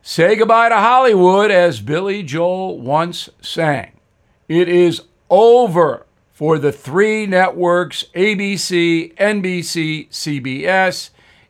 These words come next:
It is just a matter of time before they fall into complete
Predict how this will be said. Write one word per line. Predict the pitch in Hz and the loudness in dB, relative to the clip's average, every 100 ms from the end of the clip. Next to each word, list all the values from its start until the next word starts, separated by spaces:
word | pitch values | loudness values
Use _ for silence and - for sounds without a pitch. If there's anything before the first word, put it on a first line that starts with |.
| - | -6
It | 143 | -4
is | 139 127 92 | -4 -6 -10
just | - 127 180 196 185 - _ | -12 0 2 2 -2 -12 _
a | 156 139 | -8 -6
matter | 143 165 170 165 165 - | -2 0 2 0 -2 -8
of | 127 107 | -10 -10
time | - 202 214 208 185 180 165 165 _ _ _ _ | -12 -2 2 4 2 0 -4 -12 _ _ _ _
before | 147 143 - 175 170 175 170 175 - _ - | -8 -6 -6 -2 2 4 4 2 -4 _ -12
they | 123 143 139 | -4 -4 -4
fall | - 165 165 165 165 - | -2 0 4 4 2 0
into | 156 139 156 143 | -4 -4 -6 -8
complete | - - 131 120 - - 143 196 240 202 151 147 | -10 -10 -10 -10 -16 -14 -8 -2 0 0 -2 -8